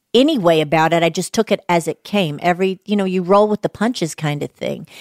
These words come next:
There was no position to take because I was new. You know, I knew that, you know, I knew Yolanda. That was it. And she was my entrance and she was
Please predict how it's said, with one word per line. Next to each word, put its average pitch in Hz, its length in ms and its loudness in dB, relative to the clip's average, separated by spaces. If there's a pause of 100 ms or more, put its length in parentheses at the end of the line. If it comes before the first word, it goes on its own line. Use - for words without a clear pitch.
(320)
There 190 260 2
was 208 240 2
no 214 160 4
position 180 500 0
to 180 120 -8
take 285 360 -2
because 196 460 2 (300)
I 180 80 4
was 185 240 2
new. 190 500 0 (480)
You 190 140 2
know, 202 220 2
I 185 200 2
knew 202 240 2
that, 180 220 0
you 196 100 -4
know, 175 140 -2
I 156 100 -2
knew 160 320 -2 (140)
Yolanda. 247 360 0
That 147 180 -2
was 180 140 -2
it. - 380 -4 (420)
And 175 400 -4 (600)
she - 160 -4
was 175 180 0
my 196 180 2
entrance 240 520 -2
and 151 80 -12
she - 140 -6
was 156 220 -8